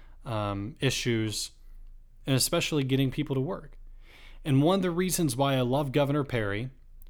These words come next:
is because he is able to eloquently speak as to why his, um, his views on the economy and his views on creating a stronger,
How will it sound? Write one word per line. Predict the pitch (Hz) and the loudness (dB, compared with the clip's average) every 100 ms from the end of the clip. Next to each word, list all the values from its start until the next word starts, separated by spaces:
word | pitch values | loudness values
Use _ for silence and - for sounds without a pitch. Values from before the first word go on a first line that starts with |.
| - - - - - | -16 -18 -20 -10 0
is | 127 | 0
because | 131 143 - 135 117 | 2 0 4 4 4
he | - 196 | 2 2
is | 196 160 | 2 0
able | 151 147 127 117 113 - | 0 0 2 0 -2 -4
to | - - 139 131 127 180 - - - - - | -4 0 4 4 2 -2 -12 -18 -20 -18 -4
eloquently | 165 196 - 175 156 135 123 120 120 - - - | 0 0 0 0 0 2 2 0 -4 -14 -18 -10
speak | - - 196 143 - | -4 -2 2 2 0
as | 135 117 - | -2 -2 0
to | 139 | 0
why | 127 123 139 143 143 | 0 2 2 2 0
his, | 107 147 143 - - - - - | 0 0 0 -4 -8 -8 -8 -6
um, | 123 107 101 98 107 | -2 -2 0 -2 -4
his | 104 131 | -2 -2
views | 110 127 123 120 | 0 2 2 0
on | 127 120 | -2 -2
the | 104 | -2
economy | - - 135 135 135 131 - - | -4 -4 0 0 -2 -4 -12 -8
and | 107 | -2
his | 123 - | -2 0
views | 127 120 113 | 0 0 -2
on | - 110 104 | -2 -2 -2
creating | 98 - 131 127 113 | -4 -2 0 0 -2
a | |
stronger, | 101 - 127 120 120 123 120 | -4 -4 -2 0 0 -2 -4